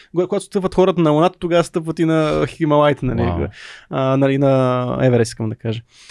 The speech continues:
Speaker 1: А, та въпросът е, че, а, то тогава заради това, че те, те,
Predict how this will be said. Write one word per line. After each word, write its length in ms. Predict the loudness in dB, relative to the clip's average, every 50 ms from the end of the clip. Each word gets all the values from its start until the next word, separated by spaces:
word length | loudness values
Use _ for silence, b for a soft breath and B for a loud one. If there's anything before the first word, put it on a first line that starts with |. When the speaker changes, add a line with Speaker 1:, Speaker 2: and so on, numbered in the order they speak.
| B B B
Speaker 1:
А, 240 | -2 0 0 0 0
та 100 | 0 0
въпросът 420 | -2 -2 0 -2 -2 -2 -4 -6
е, 40 | -6
че, 300 | -4 -2 -2 0 -2 -2 -4 _ _ _ _ _ _ _ _ _ _ _ _ _ _ _ _ _ -10 -6
а, 180 | -2 -2 0
то 140 | 0 0 -2
тогава 360 | 0 0 2 4 4 4 4
заради 300 | 2 0 0 -2 -2 -2
това, 180 | -2 0 -2 -2
че 140 | -2 -4 -4
те, 120 | -6 -6
те, 240 | -2 -2 -2 -2